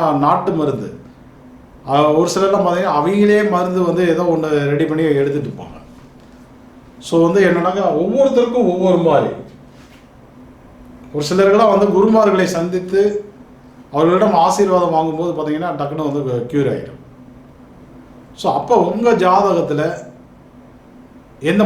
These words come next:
மருத்துவ முறையை வந்து தேர்ந்தெடுக்கிறது, அதெல்லாம் நீங்க தெரிஞ்சுக்கணும்னா மருத்துவ ஜோதிட வகுப்பு வந்து நடக்க இருக்கு வர ஞாயிற்றுக்கிழமை முதல்.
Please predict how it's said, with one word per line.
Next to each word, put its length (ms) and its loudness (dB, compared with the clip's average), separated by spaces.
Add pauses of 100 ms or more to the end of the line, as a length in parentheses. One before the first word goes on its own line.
மருத்துவ 380 2
முறையை 260 4
வந்து 140 -4 (100)
தேர்ந்தெடுக்கிறது, 580 -8 (640)
அதெல்லாம் 320 0
நீங்க 180 0
தெரிஞ்சுக்கணும்னா 540 -2 (180)
மருத்துவ 340 0
ஜோதிட 300 2
வகுப்பு 380 -4
வந்து 180 -6 (880)
நடக்க 240 2
இருக்கு 220 -2 (320)
வர 100 0 (220)
ஞாயிற்றுக்கிழமை 520 -2 (120)
முதல். 180 -6